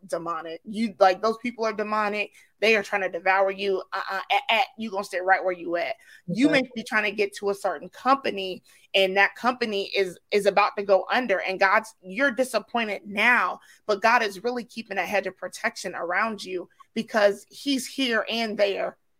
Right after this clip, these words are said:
Speaker 1: and everywhere. He's in the now, he's in the future,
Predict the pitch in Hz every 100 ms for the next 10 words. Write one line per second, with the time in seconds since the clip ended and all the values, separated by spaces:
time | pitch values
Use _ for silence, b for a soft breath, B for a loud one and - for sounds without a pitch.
0 | _ - 214 202 - 262 226 185 165 170
1 | 208 262 - 214 190 185 214 214 214 202
2 | 240 226 196 185 175 233 233 - 208